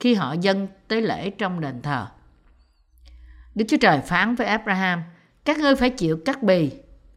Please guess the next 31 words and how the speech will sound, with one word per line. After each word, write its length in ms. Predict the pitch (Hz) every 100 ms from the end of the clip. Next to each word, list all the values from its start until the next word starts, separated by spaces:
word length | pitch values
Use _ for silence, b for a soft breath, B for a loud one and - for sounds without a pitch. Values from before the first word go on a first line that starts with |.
| -
Phép 140 | 233
đó 280 | 262 214 254
sẽ 180 | 262 233
là 100 | 143
dấu 340 | 151 202 277
hiệu 300 | 240 160 170
của 120 | 175
sự 160 | 196 147
giao 280 | 160 196 196
ước 280 | 233 277 277
giữa 140 | 160
ta 300 | 170 214 214 208
cùng 200 | 151 123
các 200 | 160 180
ngươi. 260 | 185 180 165 b b b b
Trải 200 | - 165
qua 200 | 247 262
các 220 | 247 262 262
đời, 300 | 240 170 135 B B B
mỗi 320 | 156 160 208
người 240 | 302 247 175
nam 260 | 175 226
trong 180 | 247 247
vòng 220 | 208 165 147
các 160 | 208
ngươi, 360 | 254 226 214 214 B B -
hoặc 160 | 160
sanh 260 | - 262 262
đẻ 180 | 170 208
tại 200 | 175 165
nhà, 400 | 175 160 143